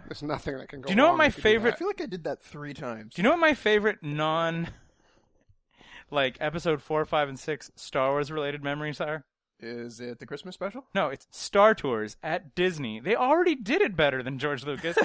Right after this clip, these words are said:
Speaker 2: and it was at
Speaker 3: <laughs>
Speaker 2: Star Tours at Disney World. It was super fun. It's true.
Speaker 1: So speaking of, um,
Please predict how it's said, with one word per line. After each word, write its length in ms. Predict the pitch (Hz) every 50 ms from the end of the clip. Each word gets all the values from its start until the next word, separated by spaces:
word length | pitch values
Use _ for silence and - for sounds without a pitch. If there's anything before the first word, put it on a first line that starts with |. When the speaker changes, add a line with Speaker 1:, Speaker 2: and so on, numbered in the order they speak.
| - -
Speaker 2:
and 240 | 277 196 190 208 233
it 80 | 226 254
was 160 | 254 220 226
at 120 | 233 233 -
Speaker 3:
<laughs> 0 |
Speaker 2:
Star 340 | - - 247 240 240 -
Tours 340 | - - - 160 135 156 170
at 100 | 180 135
Disney 360 | 120 - 226 226 - 185 156
World. 380 | 135 151 120 117 107 110 110 - _ _ _ -
It 100 | - 180
was 140 | 262 254 240 254 233 -
super 400 | 214 202 180 208 - 220 220 220
fun. 480 | 214 - - - 160 - - - - - - - _ _ _ _ - - -
It's 320 | 240 302 277 - - -
true. 540 | - 214 285 349 320 - 247 220 226 220 - _ _ - - - 190 190
Speaker 1:
So 240 | - - 196 190 175
speaking 340 | 156 - - 214 190 214 202
of, 360 | 190 185 180 165 156 151 180
um, 680 | 190 180 170 160 160 160 156 147 151 151 151 156 170